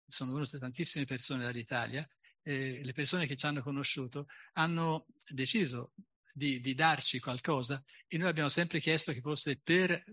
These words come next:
queste persone. Allora, anche se noi avevamo la disponibilità, però non volevamo mai mettere i soldi di mezzo, ma non perché avessimo paura di loro, non questo,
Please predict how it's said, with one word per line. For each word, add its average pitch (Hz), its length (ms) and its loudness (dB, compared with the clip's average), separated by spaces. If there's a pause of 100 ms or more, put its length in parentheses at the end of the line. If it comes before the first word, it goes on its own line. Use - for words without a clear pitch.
(160)
queste 135 320 0
persone. 127 560 -6 (440)
Allora, 165 420 2
anche 175 340 6
se - 160 4
noi 156 160 2
avevamo 135 640 2
la 127 160 -4
disponibilità, 127 920 -2 (320)
però 196 320 4
non 175 180 0
volevamo 170 340 2
mai 165 300 2
mettere 151 320 0
i 131 60 0
soldi 147 340 0
di 127 100 0
mezzo, 120 460 -2
ma 160 140 -2
non 208 200 0
perché 143 240 -2
avessimo 131 440 0
paura 135 300 -2
di 123 120 -4
loro, 123 300 -6
non 160 200 -8
questo, - 360 -2